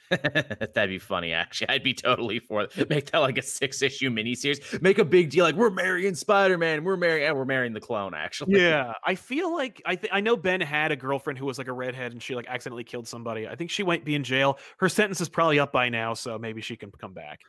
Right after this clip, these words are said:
Speaker 1: Vegas wedding, love after lockup. You you call
Speaker 2: There you
Speaker 1: it
Speaker 2: go.
Speaker 1: that, Ben Reilly, Love After Lockup.
Speaker 2: There you go.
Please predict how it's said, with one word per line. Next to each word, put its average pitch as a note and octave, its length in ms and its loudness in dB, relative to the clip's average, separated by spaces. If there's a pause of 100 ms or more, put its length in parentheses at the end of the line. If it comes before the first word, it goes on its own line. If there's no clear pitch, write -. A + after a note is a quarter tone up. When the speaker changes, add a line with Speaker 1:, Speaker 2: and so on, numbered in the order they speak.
(160)
Speaker 1:
Vegas F#3 420 4
wedding, A3+ 340 2
love D3+ 240 4
after F3+ 300 4
lockup. G3+ 640 2
You E3 160 -4
you G3+ 60 -2
call C#4+ 260 6
Speaker 2:
There B3 100 4
you F#3+ 40 -4
Speaker 1:
it G3 40 -2
Speaker 2:
go. G#3 60 6
Speaker 1:
that, E3+ 180 6
Ben G#3+ 220 4
Reilly, A3+ 380 4
Love F#3 260 2
After G3+ 320 0
Lockup. A#3 760 -2
Speaker 2:
There A#2+ 140 2
you D3 80 2
go. A#3+ 440 4